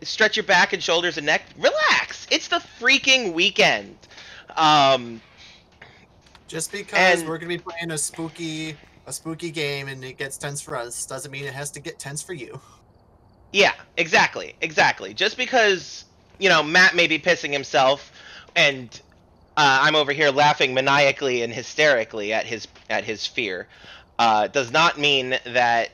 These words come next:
Speaker 1: you guys have to be immersed into the depths of hell that we trudge. So yeah, grab something, something nice to drink. Some, uh, alcohol if you wish. If you're old enough, drink responsibly.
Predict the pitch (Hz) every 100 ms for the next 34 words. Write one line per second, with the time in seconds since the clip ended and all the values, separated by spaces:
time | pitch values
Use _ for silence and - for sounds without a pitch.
0 | - 131 135 120 117 139 120 - 113 120
1 | 113 104 127 123 127 123 - - - _
2 | - 120 117 110 - 117 110 110 110 107
3 | 104 - - - - 123 139 120 - -
4 | 120 - 135 120 117 104 110 80 110 -
5 | 113 95 87 - - - - - - -
6 | - 185 175 233 165 147 156 202 220 269
7 | - 247 247 - 285 285 339 427 440 302
8 | 220 156 113 - 165 156 151 135 120 -
9 | - 127 - 143 151 151 156 160 170 165
10 | 180 - 147 127 120 131 127 131 156 -
11 | 117 107 107 - 135 123 139 135 165 294